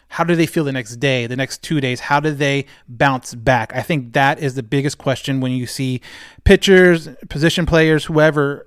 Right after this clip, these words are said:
in spring training is, how do they rebound, um, for the next days and, and, you know, obviously weeks, uh, after that. So obviously we were recording this on Thursday.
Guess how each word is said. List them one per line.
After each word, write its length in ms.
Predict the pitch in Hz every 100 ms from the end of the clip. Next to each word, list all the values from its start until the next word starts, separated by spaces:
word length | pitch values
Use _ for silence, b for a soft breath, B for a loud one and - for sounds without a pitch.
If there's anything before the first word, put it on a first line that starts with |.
| _
in 120 | 147
spring 240 | 139 143 135
training 240 | 151 135
is, 100 | 127
how 200 | - 160
do 100 | 175
they 200 | 170 151
rebound, 600 | 123 147 139 135 127 127 B B B B 143
um, 560 | 135 131 120 110 - - - - -
for 600 | - - 160 151 143 143
the 120 | 135
next 640 | 135 147 143 - - - - 135 110
days 400 | 143 143 139 127
and, 220 | 127 131
and, 300 | 135 123 123
you 80 | 127
know, 200 | 117 123
obviously 340 | 135 131 135
weeks, 420 | 120 143 135 - - B B B -
uh, 680 | 113 113 110 104 92 80 - _ _ _ _ _ _ _ _ -
after 320 | 151 143 139
that. 300 | 120 101 -
So 360 | - 135 131 127
obviously 520 | 156 170 165 170 165
we 320 | 160 165 170
were 120 | 156
recording 340 | 135 - 151 151
this 120 | 135
on 140 | 127
Thursday. 640 | - 170 175 160 160 160